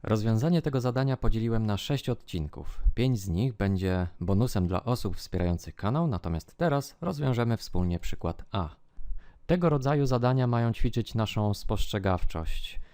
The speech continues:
i tutaj jakiejś skomplikowanej matematyki tak naprawdę nie znajdziemy. Otóż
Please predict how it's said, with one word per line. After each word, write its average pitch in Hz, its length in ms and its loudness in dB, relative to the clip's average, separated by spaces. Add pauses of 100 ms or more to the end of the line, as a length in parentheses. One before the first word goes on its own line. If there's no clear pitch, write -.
(140)
i - 100 -8
tutaj 107 380 0 (260)
jakiejś - 460 -8 (100)
skomplikowanej 107 800 2
matematyki 101 680 -2
tak - 180 -4
naprawdę 104 500 -2 (280)
nie 165 200 0
znajdziemy. 113 580 0 (800)
Otóż 123 420 0